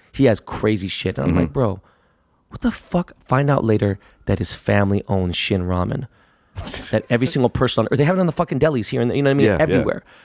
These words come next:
Speaker 1: So I'm thinking, okay, you're fully Korean, you barely speak Cantonese, but, you know, you, you navigate your life in Hong Kong,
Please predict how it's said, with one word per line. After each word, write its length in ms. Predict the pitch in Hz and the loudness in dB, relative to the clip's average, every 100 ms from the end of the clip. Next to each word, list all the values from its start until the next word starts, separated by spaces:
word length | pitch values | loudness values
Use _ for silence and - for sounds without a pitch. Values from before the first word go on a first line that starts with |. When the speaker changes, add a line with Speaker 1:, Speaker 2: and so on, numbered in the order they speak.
| - - - | -20 -20 -4
Speaker 1:
So 160 | - | 0
I'm 60 | 160 | 2
thinking, 260 | 139 117 113 | 0 0 0
okay, 400 | 113 95 87 - _ _ _ _ | 0 -4 -6 -12 _ _ _ _
you're 160 | 120 101 | 0 0
fully 260 | - 156 160 | 0 -2 -2
Korean, 540 | - 120 110 107 - _ _ _ _ _ - | 0 2 2 -2 -6 _ _ _ _ _ -2
you 120 | 110 | 2
barely 280 | 117 127 131 | 4 4 4
speak 240 | - 117 | 0 2
Cantonese, 640 | 113 107 107 101 95 87 - _ _ _ _ _ - | 2 2 2 0 -2 -6 -12 _ _ _ _ _ -2
but, 300 | 107 98 - - | 2 2 -2 -2
you 100 | 104 | 0
know, 60 | |
you, 200 | 95 98 - | 0 -4 -6
you 120 | 104 | -4
navigate 480 | 104 104 107 110 - | 0 2 2 2 2
your 80 | |
life 220 | 104 104 104 | 2 2 2
in 60 | |
Hong 180 | 101 101 | 0 0
Kong, 380 | 104 92 92 | 0 -2 -2